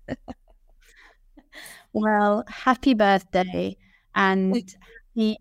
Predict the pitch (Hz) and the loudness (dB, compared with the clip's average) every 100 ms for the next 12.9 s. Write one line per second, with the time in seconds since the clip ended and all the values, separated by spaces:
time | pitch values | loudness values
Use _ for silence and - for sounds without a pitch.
0 | - 220 233 202 220 220 - - 196 190 | 0 4 4 4 6 6 4 -4 -2 -2
1 | - 185 175 196 214 202 202 - 190 185 | -2 -4 -2 0 2 2 -2 -2 -2 0
2 | 190 196 196 _ _ _ _ _ - 190 | -2 -2 -6 _ _ _ _ _ -2 0
3 | 190 190 220 - 226 220 220 - - 202 | 0 -2 -4 -4 -4 -4 -10 -12 -4 0
4 | 208 214 226 220 180 - - - 170 - | 2 4 6 4 2 -2 -6 -6 -8 -4
5 | 180 185 190 _ _ 190 190 208 208 202 | -4 -4 -8 _ _ -4 0 0 2 0
6 | 196 - _ _ - 185 180 180 - - | -2 -8 _ _ -6 -2 0 -2 -4 -8
7 | 208 226 302 311 240 170 - - 73 73 | -4 2 6 6 6 2 -6 -6 -2 -2
8 | - 104 95 98 101 101 101 101 104 101 | -4 -4 -4 -4 -2 -2 -4 -4 -2 -2
9 | 71 - _ _ _ _ _ - 214 196 | -4 -10 _ _ _ _ _ -4 0 0
10 | 240 - 247 226 226 202 190 180 175 - | -2 0 0 2 0 0 0 -2 -4 -6
11 | 180 190 - _ _ _ _ - 226 220 | -6 -6 -10 _ _ _ _ 0 0 0
12 | 196 196 220 226 208 202 196 - | -4 -2 0 2 2 0 -2 -8